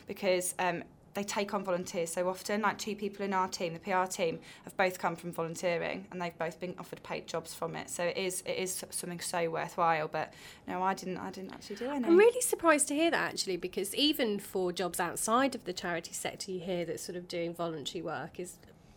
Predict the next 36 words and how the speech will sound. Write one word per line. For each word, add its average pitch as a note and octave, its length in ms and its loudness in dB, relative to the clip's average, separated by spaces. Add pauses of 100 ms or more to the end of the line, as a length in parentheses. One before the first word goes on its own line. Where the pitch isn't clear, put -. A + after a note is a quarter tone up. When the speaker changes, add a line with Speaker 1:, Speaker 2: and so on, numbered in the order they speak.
(180)
Speaker 2:
beneficial F3+ 640 4
for - 140 -12
your E3 120 -8
C F3 280 -6
V. - 440 -2 (320)
I F#3+ 120 -2
definitely, F#3+ 600 -2 (280)
well, F3+ 180 0
I'd F#3+ 140 0
assume G#3 500 0
that - 140 -4
you, E3+ 440 -4
you F#3 260 -4
were G#3 260 2
rare, B2 180 -2
like B2 160 -6
you - 80 -6
say. G#3+ 220 -2
I F#3 80 0
mean, G#3+ 140 0
what A#3+ 120 -2
do C#4 100 -4
you C#4 120 -4
guys F3 260 -4
think? - 220 -8
That's, - 300 -8 (520)
you, G#3 180 -8
you'd G#3 280 -8
pretty B3 180 2
much - 220 -2
need G#3+ 160 0
to - 80 -2
do B3 160 -4
that C#4 220 -2
to B3 100 -6
make, A#3 240 -2